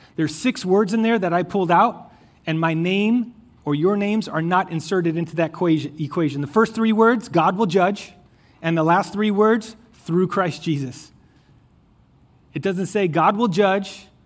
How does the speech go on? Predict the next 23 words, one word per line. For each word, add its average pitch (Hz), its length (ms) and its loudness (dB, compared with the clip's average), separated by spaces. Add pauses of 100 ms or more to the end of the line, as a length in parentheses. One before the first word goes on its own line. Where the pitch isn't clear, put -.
(600)
on 160 160 -4
the 143 80 -8
council 180 440 -4
of 214 100 -4
Chris - 240 -4
Vlasic 175 500 -2 (720)
through 185 240 0
Christ 180 340 -2
Jesus." 127 480 -8 (460)
So 175 480 -4
I 196 180 4
really 226 360 0
don't 190 280 -2
have 185 320 0
a 156 60 -8
say-so, 196 500 -4
and 175 80 -4
if 135 120 -6
God 170 200 2
is 185 160 -4
righteous 180 400 -2
and 151 140 -4
just, 170 360 -4